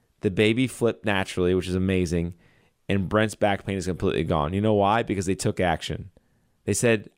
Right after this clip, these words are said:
"I don't wanna be on medication, and I wanna take action." And that's what we see in our clinic, too. We see pregnant women.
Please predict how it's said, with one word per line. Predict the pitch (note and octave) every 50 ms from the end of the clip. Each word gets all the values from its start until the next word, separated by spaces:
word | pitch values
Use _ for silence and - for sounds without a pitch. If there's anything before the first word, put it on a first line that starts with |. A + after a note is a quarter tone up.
| -
"I | G2+ G#2+
don't | A2 A#2+ B2+ G#2+
wanna | B2+ B2 A#2+
be | A#2 A#2+
on | A#2+
medication, | A#2+ A#2 A#2 A#2+ - - G2 F#2 F2+ - F2+ F2 F2+ F#2 F#2+ - _ _ _ _ _ _ _ _ _ _ -
and | G2
I | F#2+ F#2+
wanna | F#2 F#2 F2+
take | - F2+ E2+ -
action." | D#2+ D#2 D#2 - - - - - - _ _ _ _ _ _ _ _ _ _ _ _ _
And | - G#2
that's | A2 - -
what | E2
we | F2 G#2
see | - - G#2
in | G2 G2
our | F#2+ F#2
clinic, | - - F#2+ F2+ E2+ -
too. | - F#2+ F2 E2+
We | F2 F#2
see | F#2 - G2+ G2
pregnant | - - - G#2 G2+ G#2 F2+ -
women. | D2+ F2+ F#2 F#2 F#2 F2+ F2 F2+